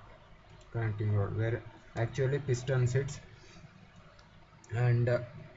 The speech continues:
bearing brushes done, body done, bush we have placed, cover we have placed, distance is not pin. Yeah, this pin we have to place.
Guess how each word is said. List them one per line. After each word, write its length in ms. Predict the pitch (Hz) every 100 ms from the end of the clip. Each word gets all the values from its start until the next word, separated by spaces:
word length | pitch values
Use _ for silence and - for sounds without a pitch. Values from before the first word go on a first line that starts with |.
| 113
bearing 400 | 117 120 131 131
brushes 380 | 127 120 127
done, 320 | 117 131 143 135
body 360 | 117 113 127
done, 380 | 123 127 156 180 - - - - -
bush 280 | 113 135 -
we 220 | 127 127
have 240 | 123 117 107
placed, 280 | 123 139 151 151 -
cover 380 | 120 113 123 127
we 60 |
have 220 | 123 120
placed, 380 | 120 127 135 147
distance 500 | 117 110 127 127 123 -
is 220 | 135 -
not 220 | 127 139 143 -
pin. 260 | 139 151 175 - - - - - - -
Yeah, 220 | 120 110 101 - -
this 240 | 113 123 120 -
pin 180 | 135
we 60 | 139
have 240 | 127 123
to 80 | 123
place. 340 | 123 127 165